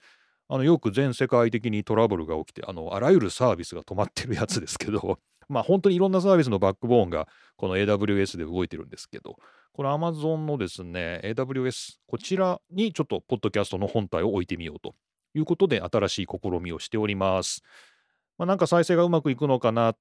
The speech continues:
ていうところも含めて、またね、これ一ヶ月間実験してたんですけど、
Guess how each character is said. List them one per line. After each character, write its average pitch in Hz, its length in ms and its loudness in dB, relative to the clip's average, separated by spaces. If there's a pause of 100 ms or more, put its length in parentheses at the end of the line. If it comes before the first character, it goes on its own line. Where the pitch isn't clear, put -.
て 117 80 0
い - 40 4
う 110 60 0
と 123 100 0
こ 139 100 4
ろ 139 80 4
も 113 80 0
含 226 200 -4
め 220 100 2
て、 120 100 2
ま 95 120 0
た 85 200 -4 (160)
ね、 117 180 -4
こ 131 120 0
れ 101 60 2
一 - 80 -8
ヶ 117 120 2
月 110 180 -2
間 85 220 -6
実 87 160 -10
験 104 160 -4
し - 40 -12
て 139 80 2
た 98 120 0
ん 85 40 -6
で 80 60 -10
す - 100 -14
け - 120 -12
ど、 - 200 -14